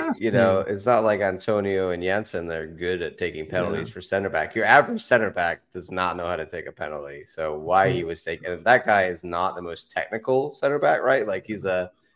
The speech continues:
Speaker 1: he's what I call, like, a very basic kind of just lay the ball off type center back.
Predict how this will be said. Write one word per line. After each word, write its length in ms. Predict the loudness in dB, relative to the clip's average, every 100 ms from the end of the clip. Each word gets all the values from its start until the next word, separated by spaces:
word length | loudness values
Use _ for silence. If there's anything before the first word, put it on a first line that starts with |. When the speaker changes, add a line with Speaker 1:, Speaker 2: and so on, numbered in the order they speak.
| _
Speaker 1:
he's 160 | -4 0
what 140 | 4
I 100 | 2
call, 200 | 2 -2
like, 140 | -2
a 40 | -2
very 240 | -2 -4 -6
basic 500 | -8 -8 -10 -12 -10 -10
kind 120 | -8
of 180 | -10 _
just 180 | -20 -12
lay 200 | -8 -8
the 100 | -8
ball 320 | -6 -6 -6
off 220 | -8 -10
type 160 | -20 -20
center 280 | -18 -18 -14
back. 220 | -16 -16